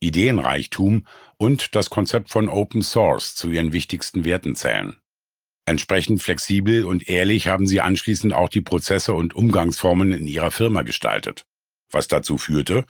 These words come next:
dass Automatic heute eine extrem positive und auf Vertrauen basierte Unternehmenskultur hat. Blink Nummer vier. Ein guter Prozess für Innovationen ist vor allem einfach.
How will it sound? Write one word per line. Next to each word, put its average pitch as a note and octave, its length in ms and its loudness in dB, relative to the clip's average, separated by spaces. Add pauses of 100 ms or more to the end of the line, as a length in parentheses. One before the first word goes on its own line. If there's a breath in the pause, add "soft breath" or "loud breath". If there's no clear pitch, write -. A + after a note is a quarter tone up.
(220 soft breath)
dass - 180 2
Automatic F2+ 720 -2
heute F#2 220 2
eine E2+ 220 2
extrem G2 600 0
positive G2+ 800 0 (400 loud breath)
und D#2 160 -2
auf D#2+ 140 2
Vertrauen F#2+ 520 2
basierte F#2+ 440 2
Unternehmenskultur F2+ 960 0
hat. - 260 -6 (2250)
Blink C#3 480 2
Nummer A2+ 260 4
vier. C#2 460 2 (720)
Ein F#2+ 200 2
guter C#3+ 240 4
Prozess C3+ 500 0
für C3+ 140 2
Innovationen A2 920 2
ist - 220 -10
vor - 160 2
allem B2 340 2 (140)
einfach. - 560 -2